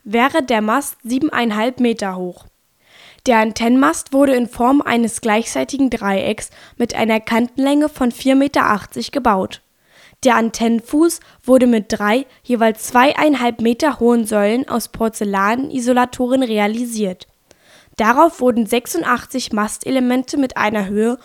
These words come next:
von jeweils siebeneinhalb Meter montiert. Die Abspannung erfolgte mit isolierten fünfzig Millimeter starken Pardunen in fünf Ebenen.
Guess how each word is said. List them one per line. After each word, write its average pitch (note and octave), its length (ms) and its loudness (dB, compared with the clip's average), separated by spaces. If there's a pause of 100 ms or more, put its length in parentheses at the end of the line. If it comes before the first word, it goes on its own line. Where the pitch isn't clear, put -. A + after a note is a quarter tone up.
(200)
von B3 220 0
jeweils A#3 380 0
siebeneinhalb B3 720 -2
Meter A3+ 280 -2
montiert. A#3+ 680 -4 (560)
Die B3 140 -2
Abspannung D4 640 0
erfolgte C4 560 -2
mit B3 220 -2
isolierten A#3 640 0 (200)
fünfzig D4 560 -4
Millimeter B3 640 -2
starken A#3+ 500 -4
Pardunen A3+ 540 -2
in A#3 160 -4
fünf C4 380 -2
Ebenen. F#3+ 500 -4